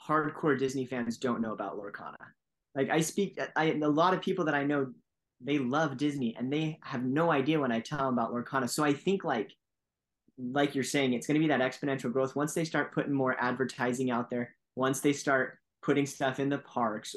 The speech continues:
or Disney starts to throw out an email or put something on Disney Plus. Once you start getting those kind of things out there,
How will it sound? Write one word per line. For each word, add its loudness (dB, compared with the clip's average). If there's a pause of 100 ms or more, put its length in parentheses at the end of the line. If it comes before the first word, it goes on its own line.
or 0 (460)
Disney 6
starts 2
to 2
throw 4
out 6
an 0
email 0
or 0
put -4
something -2
on 2
Disney 0
Plus. -2 (180)
Once 2
you 2
start 2
getting 0
those 2
kind -2
of -2
things -4
out 0
there, -4